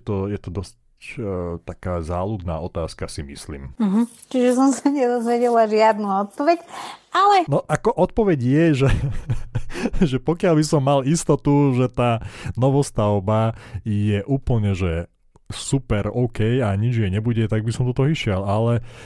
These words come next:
Speaker 1: tak ako vravím, mm, ja osobne skôr dôverujem tým starším, a, stavbám,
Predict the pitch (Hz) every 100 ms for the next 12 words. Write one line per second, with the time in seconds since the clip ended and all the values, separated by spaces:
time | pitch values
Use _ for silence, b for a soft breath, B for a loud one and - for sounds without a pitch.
0 | B - - 160 160 127 143 127 87 76
1 | _ _ _ 285 196 165 165 170 151 B
2 | - - 127 113 156 185 180 180 156 -
3 | 160 165 110 123 135 127 117 107 107 104
4 | B B B - - 113 110 110 117 -
5 | - 90 101 107 98 85 85 98 - 90
6 | 87 85 92 127 107 - - - - 80
7 | 85 80 98 120 143